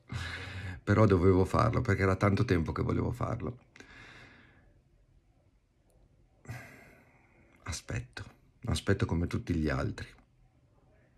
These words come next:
che il mio impegno verso lo Stato di anni non venga proprio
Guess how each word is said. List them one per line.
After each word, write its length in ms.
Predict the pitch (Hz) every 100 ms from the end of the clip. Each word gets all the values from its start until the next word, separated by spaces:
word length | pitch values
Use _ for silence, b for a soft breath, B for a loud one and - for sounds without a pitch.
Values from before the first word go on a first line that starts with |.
| - _ - - _
che 380 | - 87 78 - - _ _ _ _
il 160 | - 82
mio 180 | 90 95
impegno 720 | 82 69 82 80 90 92 - _ - _ _
verso 400 | 80 87 80 87
lo 100 | 82
Stato 600 | - - - 120 - - b b b b b b _
di 200 | 85 82
anni 500 | 76 71 73 78 - _ b b b b b b b b b _ _ _ -
non 140 | 104 98
venga 280 | 92 87 80
proprio 760 | 87 - 82 80 78 76 80